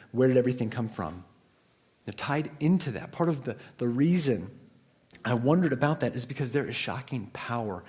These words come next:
and order that's obvious in our universe and our planet.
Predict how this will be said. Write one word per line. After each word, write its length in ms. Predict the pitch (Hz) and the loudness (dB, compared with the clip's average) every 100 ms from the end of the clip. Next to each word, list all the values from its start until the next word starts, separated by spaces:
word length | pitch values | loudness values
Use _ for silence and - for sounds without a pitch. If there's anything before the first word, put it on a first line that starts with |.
| - | -12
and 160 | 127 123 | -6 -4
order 400 | 135 139 139 90 - - - | 2 4 4 2 -6 -12 -6
that's 200 | 120 - | -6 -4
obvious 560 | 120 131 120 127 123 - | 0 0 2 0 0 -4
in 180 | 120 | -4
our 80 | 113 | -2
universe 800 | 107 117 110 92 95 - - - - | 0 0 -2 -4 -8 -10 -14 -16 -8
and 80 | 107 | -8
our 80 | |
planet. 380 | - - 104 87 | -6 -4 -4 -6